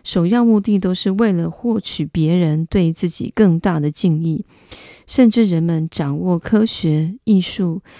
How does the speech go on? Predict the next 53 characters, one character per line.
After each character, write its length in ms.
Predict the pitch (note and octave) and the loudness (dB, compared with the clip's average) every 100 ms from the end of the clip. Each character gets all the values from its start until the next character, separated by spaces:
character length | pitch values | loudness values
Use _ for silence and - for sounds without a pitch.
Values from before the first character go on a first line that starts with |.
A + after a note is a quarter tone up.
| - | -20
从 320 | - F#3+ E3+ F#3+ | -6 0 0 0
根 180 | G3+ G#3 | 0 0
本 180 | E3 | -2
上 300 | D#3 F#3+ E3 | -4 -4 -4
也 220 | D#3 D3+ D3 | -4 -6 -8
出 300 | - G3 F#3+ | -4 -4 -2
于 180 | D#3 | -4
同 340 | E3 - D3+ F3+ | -8 -6 -4 -2
样 220 | A3+ E3+ | -2 -2
目 200 | F3+ E3+ | -2 -4
的。 280 | D#3+ E3+ - _ _ _ - - - - | -2 -4 -4 _ _ _ -20 -20 -20 -2
我 80 | F3+ | 2
们 140 | F#3 | 4
对 160 | F#3+ A3 | 6 6
于 120 | F#3+ | 4
他 260 | - G3+ G#3+ | 0 0 2
人 240 | F3+ E3 | 2 0
看 260 | - F#3+ F#3 | -2 -2 -2
法 140 | C3 | -2
的 100 | C#3 | -6
注 220 | - F3+ | -2 -4
重， 340 | E3 F3+ D#3 D#3+ - - - | -2 -2 -2 -6 -14 -20 -8
以 100 | E3 | -8
及 160 | F3 F3 | -2 -2
我 100 | D#3 | 0
们 160 | D#3+ | -4
在 260 | - G3+ F3+ | -4 -4 -4
这 220 | - A3+ | -2 0
一 140 | G3 F#3 | 0 0
方 220 | F#3 F3+ | -2 -2
面 120 | F#3 | -2
的 80 | E3 | -4
担 300 | E3 E3 E3 | -6 -4 -4
忧， 300 | E3 D#3+ F3 - | -4 -6 -8 -6
一 120 | F3+ | -6
般 320 | F3 D#3+ E3+ | -4 -6 -6
都 240 | E3+ E3 E3 | -4 -6 -6
超 360 | - E3 E3 | -10 -6 -6
出 220 | E3 E3+ D#3+ | -6 -6 -4
了 100 | D#3 | -4
任 300 | F#3 G#3 F#3 | 0 2 0
何 340 | - D#3 D#3 | -2 -2 -2
合 300 | - D#3+ D#3+ | -4 -2 -2
理 140 | F3+ | -2
的 80 | D3+ | -4
程 280 | - D3 D3 | -6 -4 -4
度。 280 | F#3 E3 F#3 _ _ _ _ - - - - - | -6 -8 -8 _ _ _ _ -20 -20 -20 -12 -6
我 80 | |
们 120 | E3 E3+ | -4 -2
甚 280 | - G#3+ | 2 2
至 400 | G3 - F#3+ F3 - | 2 0 0 0 -6
可 220 | - D#3+ | -4 -4
把 260 | E3 C#3 | -4 -8